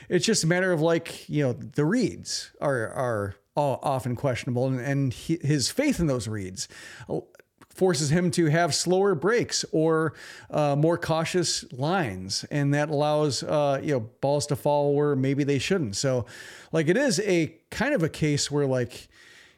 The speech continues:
he has created these expectations by being, like, the class clown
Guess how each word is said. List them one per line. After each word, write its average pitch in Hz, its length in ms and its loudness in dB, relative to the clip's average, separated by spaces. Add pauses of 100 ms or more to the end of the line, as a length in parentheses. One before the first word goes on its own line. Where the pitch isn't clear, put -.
he 185 300 2
has 175 640 2
created 202 540 0
these 143 140 2
expectations 151 800 0
by 139 240 0
being, 147 340 2
like, 147 260 0
the 143 80 -2
class 147 340 0
clown 98 500 -4